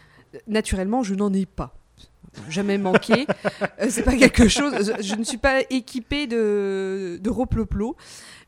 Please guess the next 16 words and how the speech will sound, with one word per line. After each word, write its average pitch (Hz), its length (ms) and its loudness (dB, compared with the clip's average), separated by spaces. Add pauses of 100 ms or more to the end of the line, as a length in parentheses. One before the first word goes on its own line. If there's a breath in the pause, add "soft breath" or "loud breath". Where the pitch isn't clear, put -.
(140)
mais, 254 320 0
euh, 214 60 -4
du 190 180 -8
jour 277 240 -2
au 269 60 -2
lendemain, 226 340 -4
quand 202 100 -10
j'ai 175 140 -6
été 226 180 -6
enceinte, 208 500 -6 (340)
j'ai 196 240 -6
fait 190 360 -8
un 180 140 -10
magnifique 190 880 -4 (600)
bon 190 260 2
essai 160 360 -10